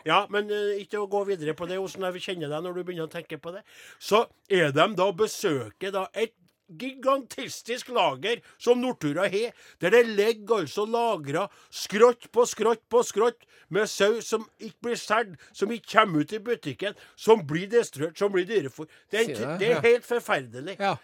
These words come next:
Speaker 1: Ja. Og så er det, i tillegg til det,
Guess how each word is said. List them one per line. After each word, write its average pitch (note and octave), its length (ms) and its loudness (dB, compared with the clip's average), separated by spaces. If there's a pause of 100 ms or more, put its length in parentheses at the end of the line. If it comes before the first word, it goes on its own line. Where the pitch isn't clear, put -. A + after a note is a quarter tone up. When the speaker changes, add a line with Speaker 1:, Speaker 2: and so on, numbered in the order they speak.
Speaker 1:
Ja. D#3 140 0 (320)
Og A3 120 4
så C4 220 -2
er B3 80 -4
det, A#3+ 160 -2 (140)
i A#3 100 -10
tillegg G3 440 -2
til A3 140 -12
det, E3+ 180 -8